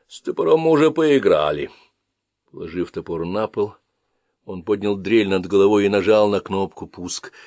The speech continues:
Инструмент зажужжал, словно изголодавшись по чужой боли. «Начнем, пожалуй, с глаза», — сказал Рауль. Один из боевиков ухватил Кэт за волосы и задрал ее голову кверху.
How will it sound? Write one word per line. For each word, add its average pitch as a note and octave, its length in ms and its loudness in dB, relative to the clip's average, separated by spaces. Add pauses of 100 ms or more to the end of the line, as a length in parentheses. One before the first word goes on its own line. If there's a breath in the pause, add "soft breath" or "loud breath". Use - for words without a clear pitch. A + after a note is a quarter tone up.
(200 loud breath)
Инструмент G2+ 600 0
зажужжал, G2+ 920 2
словно A#2+ 520 -4
изголодавшись G2 720 -4
по A2 100 -20
чужой F2 280 -10
боли. F2 320 -4 (420 loud breath)
«Начнем, G#3 760 4
пожалуй, D3 640 2
с F2+ 120 -8
глаза», — F#2 680 4
сказал F2+ 440 -2
Рауль. F2+ 260 -2 (1160)
Один E2 300 -12
из D#2 100 -12
боевиков F2 520 -4
ухватил G#2+ 420 -4
Кэт G#2 240 2
за G#2+ 340 2
волосы B2+ 360 2
и A#2 40 -10
задрал A2+ 360 -2
ее A2 100 -4
голову G#2+ 300 -6
кверху. - 460 0